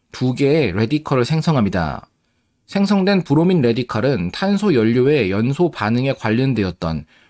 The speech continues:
환경적으로 지속성 있는 자유 레디컬과 결합해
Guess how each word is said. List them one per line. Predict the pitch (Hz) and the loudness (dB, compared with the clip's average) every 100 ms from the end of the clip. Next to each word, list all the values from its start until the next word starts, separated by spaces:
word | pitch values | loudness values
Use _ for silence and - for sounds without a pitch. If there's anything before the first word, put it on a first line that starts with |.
| - | -8
환경적으로 | 190 196 202 196 180 175 165 165 | -2 0 0 0 0 2 2 0
지속성 | - 120 156 - 147 139 | 0 -2 -2 -4 -2 0
있는 | 120 147 107 | 0 0 -2
자유 | 92 117 127 151 | -2 0 2 2
레디컬과 | 110 107 123 135 113 | 2 -2 -4 -2 -2
결합해 | - 107 110 - 82 92 | -2 -2 -2 -4 -6 -8